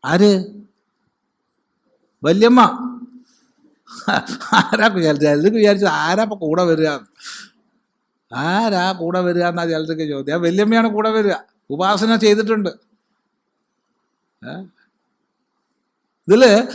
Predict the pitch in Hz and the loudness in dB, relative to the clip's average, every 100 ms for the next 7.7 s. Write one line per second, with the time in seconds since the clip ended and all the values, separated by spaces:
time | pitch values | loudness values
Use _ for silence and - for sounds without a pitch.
0 | - - 143 196 233 202 202 220 226 226 | -16 -6 0 2 4 2 2 4 4 6
1 | 233 226 214 208 170 151 202 - - - | 6 6 4 6 6 4 0 -6 -20 -20
2 | - - 170 233 247 233 - 190 214 247 | -20 -8 -2 -2 0 -2 -6 -2 0 -2
3 | - 175 165 165 202 233 240 240 240 233 | -6 -8 -4 2 4 4 4 4 2 0
4 | 247 220 220 220 240 202 190 208 240 262 | -6 -2 0 0 0 0 2 2 2 2
5 | 254 233 240 247 269 240 233 233 202 220 | 2 4 6 6 4 2 2 2 2 0
6 | 226 226 240 214 214 233 226 226 220 214 | -2 -4 -6 -4 -4 -4 -4 -6 -8 -6
7 | 202 208 214 220 226 208 185 | -6 -4 -8 -6 -8 -8 -12